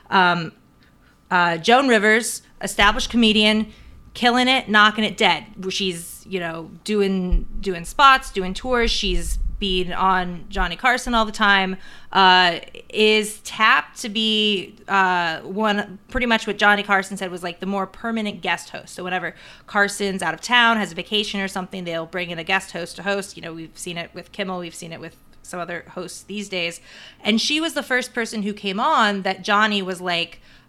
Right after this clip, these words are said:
uh, "You're my now more permanent guest host." The two of them had a very strong relationship. She called him a mentor.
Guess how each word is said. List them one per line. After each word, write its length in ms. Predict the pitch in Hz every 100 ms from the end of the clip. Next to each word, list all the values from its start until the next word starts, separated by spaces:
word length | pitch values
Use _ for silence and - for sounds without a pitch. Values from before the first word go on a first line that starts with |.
| -
uh, 380 | 185 175 170 165 -
"You're 340 | 190 190 214 214
my 220 | 202 196
now 260 | 190 180
more 240 | 185 175 170
permanent 540 | - 196 180 170 -
guest 300 | 185 185 -
host." 360 | - - - - - - -
The 80 |
two 160 | 196 233
of 80 | 208
them 80 | 202
had 140 | 190
a 40 | 180
very 220 | 180 170
strong 340 | 160 185 165 156
relationship. 720 | 175 262 285 262 233 247 240
She 200 | - 185
called 280 | 175 160
him 160 | - 160
a 60 | 160
mentor. 760 | 185 233 233 233 214 208 208